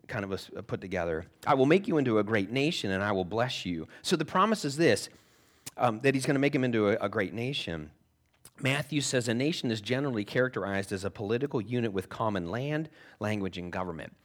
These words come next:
So here, when, when God says, "I'm gonna make you into a great nation," he's gonna give 'em land. He says, "I have a land, a place for you." He was gonna be able to call, um, his country, um,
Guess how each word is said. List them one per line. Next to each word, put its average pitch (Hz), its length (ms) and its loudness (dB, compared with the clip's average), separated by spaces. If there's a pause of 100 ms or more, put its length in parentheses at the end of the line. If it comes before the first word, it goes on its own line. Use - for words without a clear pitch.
(180)
So - 140 -2
here, 123 500 0 (220)
when, 123 260 -6
when 123 180 -4
God 147 260 0
says, 120 180 -2
"I'm 139 120 -2
gonna 113 180 -2 (240)
make 131 160 -2
you 123 80 -2
into 110 140 0
a 104 40 -2
great 107 240 -2
nation," 131 320 -4
he's 139 120 -6
gonna 151 140 -4
give 104 180 -2
'em 87 100 -6
land. 127 480 -8 (400)
He - 60 -20
says, 113 160 -14
"I - 100 -10
have 151 200 2
a 113 60 4
land, 135 460 -2 (200)
a - 80 -12
place 185 260 -2
for - 160 -6
you." 85 300 -2 (1900)
He - 40 -12
was 104 80 -8
gonna 135 160 4
be 139 100 4
able 139 120 2
to 117 40 4
call, 139 480 2 (420)
um, 98 200 -4
his 110 200 -2
country, 101 680 -2 (1300)
um, 98 280 0